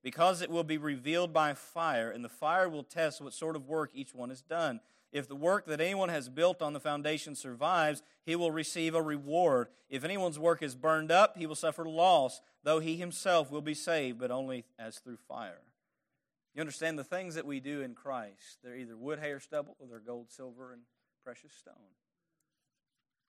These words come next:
There's a lot of worthless things we waste our life on that are just gonna be burnt up. They don't pass the fires of judgment on into eternity for reward. And that,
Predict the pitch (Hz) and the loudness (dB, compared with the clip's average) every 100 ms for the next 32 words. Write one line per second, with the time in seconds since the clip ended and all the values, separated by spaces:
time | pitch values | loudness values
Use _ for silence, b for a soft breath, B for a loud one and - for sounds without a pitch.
0 | _ _ _ _ _ _ - 123 147 160 | _ _ _ _ _ _ -16 -4 0 0
1 | 123 143 151 - 127 - 147 139 123 107 | 0 -4 -4 -8 -16 -12 -8 -8 -8 -14
2 | 107 107 - 107 127 123 117 113 120 117 | -20 -20 -20 -8 -8 -8 -10 -6 -6 -8
3 | 117 104 101 107 107 113 - 117 107 101 | -12 -14 -16 -20 -18 -20 -18 -18 -18 -16
4 | 113 113 117 107 - _ _ _ _ _ | -14 -14 -14 -16 -18 _ _ _ _ _
5 | _ _ _ _ _ _ _ _ _ 117 | _ _ _ _ _ _ _ _ _ -16
6 | 123 113 127 117 - 113 - 117 110 101 | -16 -14 -14 -14 -14 _ -12 -8 -10 -12
7 | 95 107 104 101 95 104 101 101 - 104 | -20 -18 -18 _ _ -20 -20 -20 -20 -20
8 | - 110 101 _ 101 98 98 _ _ _ | -20 -20 -20 _ -20 -20 -20 _ _ _
9 | _ _ _ _ _ _ _ _ _ _ | _ _ _ _ _ _ _ _ _ _
10 | 120 120 160 | -8 -2 0